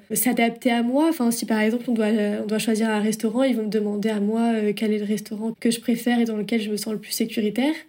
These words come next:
Et c'est vrai que, bah, ici, euh, quand tu rencontres plein de personnes, du coup, t'es amené à devoir te justifier, euh, de pourquoi est-ce que tu bois pas de bière ou, euh, pourquoi est-ce que tu peux pas rejoindre ce groupe-là au restaurant. Donc en fait, t'es plus face à ta maladie parce que tu dois l'expliquer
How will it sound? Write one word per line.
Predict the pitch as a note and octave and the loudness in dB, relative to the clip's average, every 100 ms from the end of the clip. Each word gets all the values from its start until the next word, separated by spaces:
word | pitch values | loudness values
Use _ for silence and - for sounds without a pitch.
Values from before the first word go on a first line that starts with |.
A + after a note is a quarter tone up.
| _ | _
Et | B3 A#3+ A#3 | 2 2 2
c'est | A#3+ A3+ | 2 2
vrai | C4+ | 0
que, | C4+ B3 | 0 0
bah, | G#3+ A3 | 0 0
ici, | A3+ G#3+ - C4+ | 0 -2 0 0
euh, | B3+ | 2
quand | A#3 A#3 | 0 -4
tu | - - A#3 A3 A3 A3 A3 | -6 -6 -2 -2 0 0 0
rencontres | A3 A3+ A#3 A#3 | -2 -2 -2 -2
plein | A#3+ | 0
de | A#3 | 0
personnes, | A#3+ A#3+ C4 C4+ | 0 0 0 0
du | A#3 A3+ | -2 -2
coup, | B3+ | -2
t'es | B3+ A#3 | 0 0
amené | G#3+ A3 A3+ A#3+ A#3+ | 0 -2 0 2 2
à | A3 G#3+ | 0 0
devoir | G#3 A3+ A3+ | 0 -2 0
te | B3 | 0
justifier, | A3+ A#3 - A#3+ - C4 C4+ | 2 0 -2 -2 2 2 4
euh, | C4 A#3 | 2 2
de | A#3 | 2
pourquoi | A3+ A#3+ - B3 | 0 -4 -2 0
est-ce | B3 B3 | 2 0
que | |
tu | A#3+ G#3+ | -4 -2
bois | A3 A3 | -2 0
pas | G#3+ | -2
de | |
bière | G#3 A#3+ C4 C4+ B3 | 0 2 2 2 2
ou, | A3+ | 0
euh, | A3 G#3+ G#3+ - - _ | 0 -4 -6 -16 -20 _
pourquoi | A#3+ A#3 C4 | -4 0 2
est-ce | C4 | 2
que | A#3+ | 0
tu | - | -2
peux | A3+ A3+ | -2 0
pas | A#3+ | 2
rejoindre | A3+ G#3+ A#3 A#3 | 2 0 0 0
ce | A#3+ | 0
groupe-là | A3 A3+ A3 A3+ | 0 -2 0 0
au | A3 | 0
restaurant. | A3+ A3+ A#3 A3+ C4 F4 - | 0 -2 -2 0 -2 -2 -2
Donc | A#3 A#3 | 0 2
en | |
fait, | B3+ | 2
t'es | - G#3+ | 2 -2
plus | - - C#4 | -2 -2 -2
face | - - C#4 C#4 | -2 0 0 2
à | A#3+ | 0
ta | A#3+ | 0
maladie | A3+ A3+ A#3 A3+ D#4 | 0 2 2 2 2
parce | C4 A#3 | 2 -2
que | A3+ A3 | 0 0
tu | A3 - | 0 -2
dois | G3+ G#3 | 0 2
l'expliquer | G#3+ A3 A#3+ A#3 A#3+ D4 | 2 0 -2 2 2 0